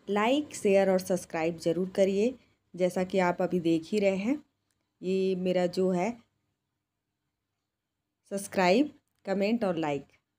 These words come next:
ये ज़रूर करिए। तो चलिए वीडियो को शुरू करते हैं। सबसे पहले है क्रोटन का पौधा। क्रोटन में बहुत सारी वैरायटियाँ आती है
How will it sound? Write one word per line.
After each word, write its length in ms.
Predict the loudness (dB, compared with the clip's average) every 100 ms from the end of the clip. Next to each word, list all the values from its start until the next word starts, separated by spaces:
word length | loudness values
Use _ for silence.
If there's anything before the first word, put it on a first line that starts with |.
| _ -10
ये 160 | -6
ज़रूर 280 | 0 2 0
करिए। 360 | 0 -2 0 -2
तो 120 | -2
चलिए 360 | -2 -2 0 0
वीडियो 300 | -2 -2 -4
को 180 | -4 -8
शुरू 240 | -8 -8
करते 320 | -6 -6 -6
हैं। 140 | -8 -10 -12 _ _ _ _
सबसे 260 | -6 0 2
पहले 300 | 4 4 6
है 180 | 6 4
क्रोटन 520 | 0 -2 -2 0 0 0
का 120 | -4
पौधा। 440 | -2 -2 -2 -2 -4 -10 _ _ _ _
क्रोटन 400 | -2 0 2 4
में 380 | 6 6 6 6 2 _ _ _ _
बहुत 260 | -2 0 0
सारी 240 | 2 2
वैरायटियाँ 600 | 2 2 2 0 0 0
आती 240 | -2 0 0
है 200 | 0